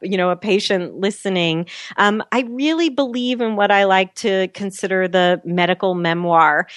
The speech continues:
And this is really understanding what in functional medicine are called the A T Ms. So the A T Ms are your antecedents, your triggers, and your mediators.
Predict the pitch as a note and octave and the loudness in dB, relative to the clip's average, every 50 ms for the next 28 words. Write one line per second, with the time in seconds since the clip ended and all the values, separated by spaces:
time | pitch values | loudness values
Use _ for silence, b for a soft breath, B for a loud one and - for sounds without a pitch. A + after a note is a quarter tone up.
0 | B B B G3+ A3 B3 C4+ - - D#4 C#4 C4 B3+ C4 C4+ B3+ C4 A#3+ A3 - | B B B -4 -2 -2 -4 -4 -6 -8 -8 -6 -4 -2 -2 0 0 0 0 2
1 | G#3 G#3+ G#3+ G#3 G#3 G#3 - - - - - G#3 G3 G3 G3 G3 G3 F#3+ F#3 F#3 | 2 0 0 -2 -4 -6 -6 -10 -12 -6 -4 0 0 0 0 0 0 -2 -2 -2
2 | F#3 F#3 F#3 F#3 F3+ F3+ F3+ F#3 - G#3 F#3+ F#3 - - G3 F#3 F3+ F#3 G3 A3 | -2 0 0 0 0 0 -4 -4 -2 -2 -2 -4 -4 -4 -4 -2 0 2 2 4
3 | A#3 B3+ B3 - - A3 G3+ G3 F#3+ F#3 F3+ - - - F#3 F3+ F3+ E3+ F3 F#3+ | 4 2 0 0 -2 -2 -2 -2 -2 -4 -6 -4 0 2 2 2 2 0 -4 -6
4 | F3 - - F3+ F#3 F3+ F3 - - F#3 F3 E3+ E3+ E3+ E3 D#3+ C#3 A2+ - - | -6 -4 -4 -4 -4 -6 -8 -8 -4 -2 0 2 2 2 0 -2 -6 -12 -14 -14
5 | - B B B B B - - A3+ A3+ A3 A3 A3 - - - F#3 F#3 - A#3 | -16 B B B B B -2 0 2 2 2 2 0 -2 -8 -14 -14 -8 -4 0
6 | A#3 B3 C4 C#4+ C#4 - - C#4+ C4 C4 B3+ B3+ A#3+ A#3+ A3 A3 G#3 G#3 - - | 2 4 4 2 0 0 0 2 2 2 2 0 0 0 0 0 -2 -2 -2 -2
7 | A3+ A#3+ B3 A#3+ - B3+ - - - B3 A#3+ A3+ A#3 A3+ A#3 A3+ - - - - | -2 -2 -2 -4 -8 -10 -12 -8 -6 -4 -2 -2 -2 -4 -6 -8 -10 -10 -10 -10
8 | - _ - G3 F#3+ F#3+ - - - A3+ G#3 G3 G#3 G3+ G3 F#3+ F#3+ F#3 F#3 - | -10 _ -6 -6 -6 -6 -8 -6 -2 -2 0 2 2 2 2 2 0 -2 -4 -6
9 | - - - - _ - F#3+ F#3+ F#3+ F#3+ F#3 F#3 F3+ F3+ F3 F3+ E3+ E3+ E3 E3 | -8 -10 -12 -8 _ 0 0 2 2 0 0 0 0 0 0 0 2 2 2 2
10 | E3+ D#3 D3+ - - - | 0 -2 -2 -4 -6 -8